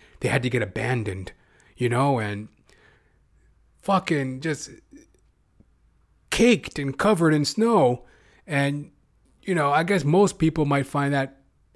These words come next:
an inconvenience and cold and unpleasant. But as a Canadian, your first fucking response to a snow dumping is just a,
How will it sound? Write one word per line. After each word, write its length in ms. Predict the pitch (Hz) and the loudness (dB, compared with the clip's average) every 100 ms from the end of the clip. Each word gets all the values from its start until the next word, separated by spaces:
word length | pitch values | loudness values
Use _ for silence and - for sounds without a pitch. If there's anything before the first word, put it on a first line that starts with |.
| _ 151 | _ -8
an 100 | 143 | -2
inconvenience 1300 | 139 139 123 117 139 151 139 139 - - - - - _ _ _ - | 0 0 0 4 4 6 2 0 -4 -6 -8 -10 -14 _ _ _ -14
and 520 | 117 110 107 107 123 - | -10 -8 -8 -10 -10 -4
cold 720 | - 151 143 139 143 139 127 | 2 4 4 4 0 -2 -4
and 340 | 107 113 127 _ _ _ _ _ _ _ | -6 -8 -14 _ _ _ _ _ _ _
unpleasant. 720 | 139 131 - 170 165 110 110 - _ _ _ _ - | 0 0 2 0 2 -2 -6 -16 _ _ _ _ 0
But 120 | 139 | 2
as 120 | 123 | 2
a 60 | 123 | 0
Canadian, 560 | - 151 170 123 117 | -2 0 2 0 0
your 140 | 120 151 | -2 -4
first 540 | - 165 160 - - _ _ | -2 0 0 -2 -12 _ _
fucking 800 | - 151 143 147 131 120 135 - _ _ _ _ _ _ _ 139 | -2 0 0 -2 -4 -4 -8 -14 _ _ _ _ _ _ _ -4
response 560 | - - 135 135 131 | -4 0 0 0 -2
to 140 | - 120 | -6 -6
a 20 | |
snow 320 | - 131 139 127 | -6 -2 0 0
dumping 460 | 117 107 113 110 | 0 -2 -4 -4
is 300 | 101 98 - - _ _ _ _ _ _ _ _ _ _ _ _ _ _ _ _ _ _ _ _ _ _ _ _ _ _ _ _ _ _ _ _ _ _ - | -4 -6 -10 -18 _ _ _ _ _ _ _ _ _ _ _ _ _ _ _ _ _ _ _ _ _ _ _ _ _ _ _ _ _ _ _ _ _ _ -14
just 200 | 120 120 | -8 -4
a, 280 | 110 104 | -4 -6